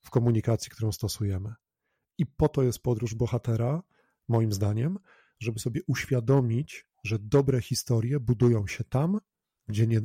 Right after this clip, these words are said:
nie od razu wszystko wychodzi idealnie. Bo przecież można pójść do klienta i powiedzieć: „Drogi kliencie, widzę, że masz taki kłopot.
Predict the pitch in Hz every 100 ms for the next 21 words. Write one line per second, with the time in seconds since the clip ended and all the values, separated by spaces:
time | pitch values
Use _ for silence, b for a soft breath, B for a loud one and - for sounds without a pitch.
0 | - 120 110 127 139 139 - 120 - 101
1 | 107 117 107 98 104 - _ 110 110 101
2 | 98 95 127 - _ _ - 113 - 160
3 | 190 180 160 156 165 143 143 - 123 101
4 | 95 120 123 135 123 107 110 117 143 147
5 | - 123 110 - 107 113 _ _ - 143
6 | 135 120 117 - - 113 117 107 135 -